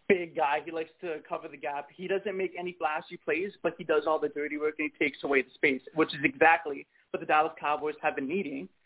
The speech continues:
We tried signing Dontari Poe, and that did not work out well. So hopefully Bohanna fills in that role. Um, Odigizua,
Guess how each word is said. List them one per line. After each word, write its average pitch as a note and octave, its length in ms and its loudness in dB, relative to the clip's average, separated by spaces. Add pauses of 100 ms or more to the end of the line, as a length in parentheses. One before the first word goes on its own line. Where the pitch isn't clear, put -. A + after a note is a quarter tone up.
(160)
We E3+ 80 -8
tried E3 340 6
signing E3 280 0
Dontari D3+ 520 -6
Poe, F#3 200 2
and C#3 180 -4
that E3+ 180 4
did E3 80 -16
not C#3+ 160 -6
work C#3 180 -12
out C3 100 -18
well. C3 260 -14
So B2 100 -14
hopefully A3 480 0
Bohanna C#3+ 420 0
fills C#3+ 220 -8
in C3+ 40 -14
that B2+ 200 -12
role. F3+ 200 -4 (800)
Um, D3 340 4
Odigizua, A3 960 4